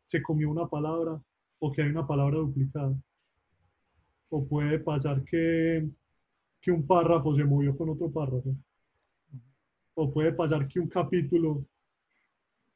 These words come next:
se copió dos veces. Pues no sé, por ejemplo, la, eh, la trisomía del cromosoma veintiuno, que es una alteración genética,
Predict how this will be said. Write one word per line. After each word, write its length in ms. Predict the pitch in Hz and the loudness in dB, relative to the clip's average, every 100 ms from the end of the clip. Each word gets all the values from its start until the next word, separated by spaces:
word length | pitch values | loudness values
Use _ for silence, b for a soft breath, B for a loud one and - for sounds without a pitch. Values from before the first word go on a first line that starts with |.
| _ _ | _ _
se 180 | - 147 | -4 -2
copió 360 | 156 139 143 | -2 0 0
dos 180 | 151 156 | 0 0
veces. 400 | 165 135 131 - _ _ _ _ _ _ - | 0 0 0 -4 _ _ _ _ _ _ -2
Pues 120 | 160 | 0
no 100 | 151 | 0
sé, 100 | 170 | 0
por 100 | 160 | 0
ejemplo, 180 | 143 175 | 2 2
la, 200 | 143 - _ - | 0 -4 _ -8
eh, 400 | 160 151 151 151 | -2 0 0 0
la 220 | 151 147 | -2 -2
trisomía 540 | 139 160 151 151 156 170 | 2 2 4 2 2 0
del 100 | - | -2
cromosoma 480 | 151 147 143 156 160 | -2 0 0 -2 -2
veintiuno, 500 | 139 135 160 135 135 - _ _ _ _ _ _ | -2 -2 0 0 -2 -8 _ _ _ _ _ _
que 100 | 147 | -4
es 60 | 143 | -2
una 140 | 165 | -2
alteración 420 | 139 147 139 139 | -2 2 4 4
genética, 360 | 156 160 135 | 2 0 -4